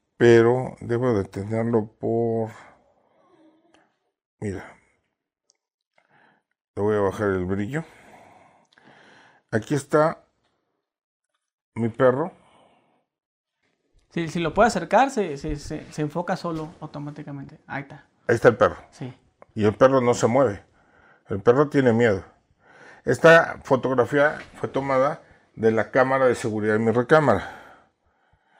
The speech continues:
Speaker 1: Y mira lo que estaba junto a él.
Speaker 2: ¿Qué vendrá siendo eso?
Speaker 1: Ahí está el perfil del duende.
Speaker 2: Órale.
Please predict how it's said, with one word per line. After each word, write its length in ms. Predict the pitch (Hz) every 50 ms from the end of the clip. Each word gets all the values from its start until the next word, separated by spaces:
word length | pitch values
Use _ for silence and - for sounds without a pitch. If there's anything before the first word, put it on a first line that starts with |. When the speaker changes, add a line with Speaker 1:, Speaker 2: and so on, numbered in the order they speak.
| _ _ _ _ _ _ _
Speaker 1:
Y 80 | - 110
mira 280 | 107 113 113 117 117
lo 160 | 113 101 95 98
que 60 | -
estaba 340 | - - - 110 104 107 104
junto 360 | - 117 107 104 101 110 110
a 40 | 127
él. 80 | 131 - - - _ _ _ _ _ _ _ _ _ _ _ _ _ _ _ _ _ _ _ _ _ _ _ _ _ _ _ _ _ _ _ _ _ _ _ _ _ _ _ _ _ _ _ _ _ _ _ _ _ _ _ - _ _ _ _ _ _
Speaker 2:
¿Qué 120 | - 175
vendrá 340 | 170 180 185 185 185 185 185
siendo 280 | - 196 190 190 185
eso? 200 | 180 156 - 151 - _ _ - _ _ _
Speaker 1:
Ahí 60 | -
está 160 | 113 - - 139
el 100 | 131 131
perfil 360 | 135 127 117 - 139 127 123
del 160 | 127 117 110
duende. 280 | 117 127 131 135 127 - - _ _ _ _ _ _ _ _ _ _ _ _ _ _ _ _ _ _ _ _ _ _ _ _ _ _ _ _ _ _ _ _ _ _ _ _ _ _
Speaker 2:
Órale. 480 | 170 175 175 160 160 175 180 185 170